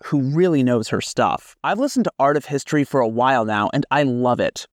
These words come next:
Part of what makes this show so excellent is that Amanda takes you deep into whatever it is she's talking about. Each episode is structured around a single work of art,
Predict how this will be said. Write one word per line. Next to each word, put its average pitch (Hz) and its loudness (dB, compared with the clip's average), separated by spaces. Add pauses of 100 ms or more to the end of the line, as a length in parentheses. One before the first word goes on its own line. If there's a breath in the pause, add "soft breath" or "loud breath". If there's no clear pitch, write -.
(220)
Part 202 -2
of 233 -2
what 269 0
makes 170 -2
this 160 0
show 151 0
so 156 -2
excellent 175 0
is 151 -4
that 151 0
Amanda 160 0
takes - -6
you 127 -4
deep 185 0
into 139 -2
whatever 156 2
it 208 2
is 139 2
she's - -2
talking 127 -2
about. 101 -2 (300)
Each 220 2
episode 185 2
is 180 0
structured 139 -2
around 131 0
a 123 -2
single 165 0
work 127 -2
of 120 -8
art, 127 -2